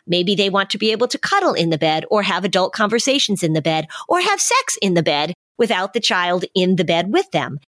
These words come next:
Maybe they want to be able to put their child to bed at seven thirty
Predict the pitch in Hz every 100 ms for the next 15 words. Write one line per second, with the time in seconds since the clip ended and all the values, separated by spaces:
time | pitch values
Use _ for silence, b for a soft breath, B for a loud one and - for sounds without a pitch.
0 | _ _ - 185 208 262 359 370 233 165
1 | 170 240 B B - 160 202 262 277 247
2 | - 208 185 175 165 147 - 226 262 262
3 | - 214 214 233 294 233 160 139 190 -
4 | _ _ - 175 - _ _ - - 165
5 | 190 233 - 156 143 160 226